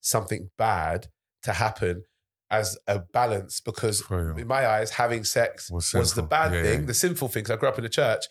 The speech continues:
Speaker 2: Mm-hmm.
Speaker 1: So what I would do afterwards is I would then go, I, I, I'd walk around the day and I'd be f-, trying to pay attention to what bad's gonna happen.
Speaker 2: Mm.
Speaker 1: And always on cue,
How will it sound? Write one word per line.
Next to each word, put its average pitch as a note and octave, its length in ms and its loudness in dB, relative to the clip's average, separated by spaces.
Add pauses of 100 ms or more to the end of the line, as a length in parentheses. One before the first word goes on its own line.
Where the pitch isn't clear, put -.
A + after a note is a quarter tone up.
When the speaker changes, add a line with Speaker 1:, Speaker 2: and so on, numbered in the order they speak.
(100)
Speaker 2:
Mm-hmm. F2 160 -2
Speaker 1:
So F2+ 120 -2
what C3 160 4
I - 20 4
would A#2 140 0
do A#2+ 160 -2
afterwards A#2+ 580 0 (280)
is A2 220 -2
I A2+ 120 4
would G2+ 200 -4
then G#2 340 -2
go, B2 540 0 (520)
I, C3+ 60 2
I, C3 340 0
I'd B2 80 2
walk D#3+ 200 0
around C3+ 200 2
the A#2+ 60 -2
day B2+ 240 2
and G#2+ 80 4
I'd G2 80 0
be A2 60 -2
f-, - 140 -10 (240)
trying C3 200 6
to A2 60 2
pay C3 140 2
attention A2 340 0
to A2 60 0
what A#2 160 0
bad's A2 220 4
gonna F#2+ 160 -2
happen. G2 360 -2 (120)
Speaker 2:
Mm. F2 180 0
Speaker 1:
And A2+ 220 0
always F#3 420 2
on D3+ 160 2
cue, B2 380 -2